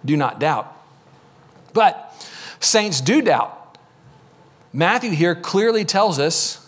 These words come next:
and they have good reasons. Why was John in doubt about Jesus? Because John's coming one, we recall, was mainly a figure of power, mainly a bringer of judgment.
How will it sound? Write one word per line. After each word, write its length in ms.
and 140
they 80
have 460
good 220
reasons. 600
Why 300
was 160
John 400
in 240
doubt 380
about 340
Jesus? 720
Because 640
John's 380
coming 420
one, 160
we 140
recall, 580
was 180
mainly 560
a 60
figure 400
of 140
power, 540
mainly 440
a 80
bringer 460
of 200
judgment. 600